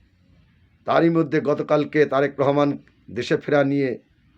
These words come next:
সরকার সম্পূর্ণরূপে তার নিরাপত্তার আ-, নিরাপত্তার ব্যাপারে আশ্বস্ত করলে এবং তার সিকিউরিটি ফোর্স, স্পেশাল সিকিউরিটি ফোর্সের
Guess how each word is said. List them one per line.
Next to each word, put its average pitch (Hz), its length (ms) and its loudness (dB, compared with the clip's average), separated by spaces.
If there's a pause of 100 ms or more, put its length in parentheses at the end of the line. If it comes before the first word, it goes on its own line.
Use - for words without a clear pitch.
(2250)
সরকার 131 420 0
সম্পূর্ণরূপে 143 1000 0
তার 135 240 2 (100)
নিরাপত্তার 135 600 -2 (240)
আ-, 123 100 -6 (720)
নিরাপত্তার 139 600 -2
ব্যাপারে 131 280 0
আশ্বস্ত 139 500 -4
করলে 135 460 -2 (1500)
এবং 143 320 2
তার 143 160 0
সিকিউরিটি 147 560 -4
ফোর্স, 139 420 -4
স্পেশাল 131 460 -4
সিকিউরিটি 139 420 -8
ফোর্সের 131 540 -6